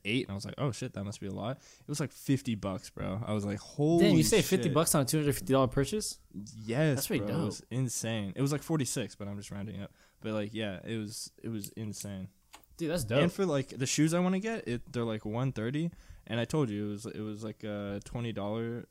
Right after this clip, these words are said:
Speaker 1: uh, discount. No, no, it was, uh, it was, yeah, it was, like, twenty-two dollar discount.
Speaker 2: And that's, like, free. Like, you didn't, it's just a, it's a free program, Honey?
Speaker 1: It's a free program, bro.
Speaker 2: That's
Speaker 1: Free
Speaker 2: so crazy.
Speaker 1: program.
Speaker 2: That's such a smart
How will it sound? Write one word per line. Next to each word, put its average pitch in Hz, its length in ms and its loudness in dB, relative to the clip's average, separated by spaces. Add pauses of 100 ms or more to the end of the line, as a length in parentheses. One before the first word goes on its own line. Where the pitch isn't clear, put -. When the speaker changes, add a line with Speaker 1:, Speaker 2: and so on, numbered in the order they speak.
(200)
Speaker 1:
uh, 101 340 -6
discount. 107 400 -8
No, 190 140 8
no, 214 280 2
it 110 40 0
was, 117 160 -6
uh, 123 500 -2
it - 80 -8
was, 127 480 -6
yeah, 156 160 0
it 101 40 -2
was, 107 100 -6
like, 107 140 -8
twenty-two 127 460 -2
dollar 110 280 0
discount. 95 460 -4 (120)
Speaker 2:
And 151 100 -2
that's, 170 160 8
like, 156 120 4
free. 113 380 2
Like, 110 180 -4
you 127 80 2
didn't, 127 240 0
it's 120 140 0
just 123 120 -2
a, 120 120 -4
it's 120 120 0
a 127 40 -2
free 131 240 0
program, 123 440 2
Honey? 131 200 6
Speaker 1:
It's 143 80 4
a 139 60 6
free 147 600 6
program, 104 640 2
bro. 98 260 -8 (200)
Speaker 2:
That's 147 180 4
Speaker 1:
Free 139 60 6
Speaker 2:
so 135 80 6
crazy. 123 80 0
Speaker 1:
program. 110 220 2
Speaker 2:
That's 139 120 4
such - 160 6
a 339 40 8
smart 135 520 8